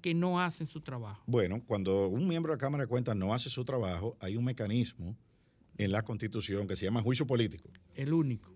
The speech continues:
Speaker 2: Es el único, porque la Cámara de Cuentas es la máxima autoridad en el sistema de control,
Speaker 1: Ujú.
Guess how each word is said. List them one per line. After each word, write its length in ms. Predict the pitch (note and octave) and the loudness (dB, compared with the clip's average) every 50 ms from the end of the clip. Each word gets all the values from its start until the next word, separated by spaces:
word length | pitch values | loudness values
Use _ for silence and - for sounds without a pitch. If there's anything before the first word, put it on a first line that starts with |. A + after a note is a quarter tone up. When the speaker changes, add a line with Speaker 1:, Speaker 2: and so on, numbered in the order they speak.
| - - - | -12 -2 2
Speaker 2:
Es 140 | A#2+ B2 C3+ | 4 4 6
el 140 | C3+ B2+ | 6 4
único, 420 | C3+ C#3 C#3+ B2+ A2 - - - - _ _ - - - - - - - _ _ - _ _ _ - - _ - | 6 4 4 4 2 0 -4 -14 -20 _ _ -20 -20 -20 -20 -20 -20 -20 _ _ -20 _ _ _ -20 -20 _ -4
porque 480 | - B2+ B2 A#2 A#2+ A#2+ A#2+ C3+ C3 - C3 | 2 2 2 2 4 4 4 4 4 2 0
la 280 | A#2 A#2 A2 G#2+ G2+ | 2 2 2 2 0
Cámara 260 | - A#2+ A#2+ C#3 C#3 B2+ | 0 0 0 0 0 -2
de 60 | B2 | -2
Cuentas 260 | B2+ B2+ B2 B2+ C3+ | -2 -2 0 0 0
es 40 | B2+ | 0
la 100 | B2+ A#2 | 2 0
máxima 720 | A#2 A#2+ C3 D3 D#3+ F3+ F3+ - - - F3+ E3 E3 E3 | 0 0 2 2 2 0 0 -2 -4 -4 -4 -2 -2 -4
autoridad 840 | - - B2 A2 G2 - A2 G#2+ F#2+ F2+ F2 F2+ F#2+ G#2+ B2+ E3 F3+ - _ _ _ _ _ - _ _ _ _ _ _ - _ _ - | -4 -4 -4 -6 -4 -4 -4 -4 -2 -2 -2 -2 -2 -2 -2 -2 -4 -10 _ _ _ _ _ -20 _ _ _ _ _ _ -20 _ _ -2
en 140 | A2 A#2 A2 | 0 2 2
el 80 | A2 A2 | 2 -2
sistema 460 | - G#2 - - - C3 B2+ C3 B2 | -2 -6 -8 -2 0 0 0 2 0
de 100 | A#2 A2+ | 0 -2
control, 760 | - G#2+ G#2 F#2+ E2+ - F#2+ G2 G#2+ A2 A2 G#2 E2+ C#2+ C2 - - _ _ _ _ _ _ _ _ _ _ _ _ _ _ _ _ _ _ _ - _ _ - | -2 -2 -2 -2 0 0 2 4 4 6 4 4 2 0 -6 -12 -20 _ _ _ _ _ _ _ _ _ _ _ _ _ _ _ _ _ _ _ -20 _ _ -12
Speaker 1:
Ujú. 220 | C3+ A#2 - - | -12 -10 -10 -10